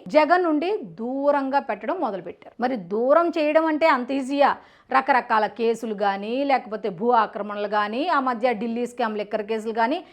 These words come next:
ఇలా ఏవైనా రకరకాల కారణాలు చూపి జగన్మోహన్ రెడ్డికి సజ్జలని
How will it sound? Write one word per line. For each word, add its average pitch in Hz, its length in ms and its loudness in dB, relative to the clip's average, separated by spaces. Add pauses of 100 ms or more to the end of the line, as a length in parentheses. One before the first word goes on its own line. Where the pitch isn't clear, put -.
(140)
ఇలా 302 120 8
ఏవైనా 349 560 6 (580)
రకరకాల 294 440 4
కారణాలు 269 580 2
చూపి 339 460 -4 (260)
జగన్మోహన్ 277 640 0
రెడ్డికి 220 680 -6 (440)
సజ్జలని 339 840 4